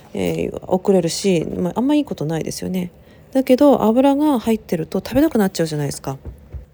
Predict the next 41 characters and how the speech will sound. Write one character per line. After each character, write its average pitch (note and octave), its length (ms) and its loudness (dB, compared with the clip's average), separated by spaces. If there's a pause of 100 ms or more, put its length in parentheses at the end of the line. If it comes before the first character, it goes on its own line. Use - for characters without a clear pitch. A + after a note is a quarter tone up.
(1080)
こ A#3 100 -6
れ A#3+ 60 0
は A3 80 0
ラ G#3 120 2
ン A3+ 80 0
ナ A#3 120 2
ー - 20 0
ズ A3+ 120 -4
ハ A3+ 140 -2
イ G3+ 60 0
に E3+ 100 -4
近 - 300 -4
い F3 80 -4
と - 120 -6
い D3+ 100 -4 (100)
う D3+ 60 -6
こ D3+ 200 -8
と C#3+ 160 -8
で C#3+ 140 -8
す。 - 320 -6 (160)
え F#3+ 120 -2
ー、 - 20 -2
要 A3 160 2
は、 F#3+ 60 0 (760)
え F#3 80 -2
っ - 20 -4
と F3 120 -10
で D#3 80 -8
す - 120 -14
ね、 D3 220 -10
油 A#3+ 340 0
っ D#4+ 40 0
て、 D#4 440 -2 (680)
え F#3+ 300 -6
ー F#3+ 40 -8
と、 E3 300 -8
な F#3+ 140 -2
ん F#3 40 -4
か E3 100 -6
ね、 D3+ 220 -4
味、 C4 500 0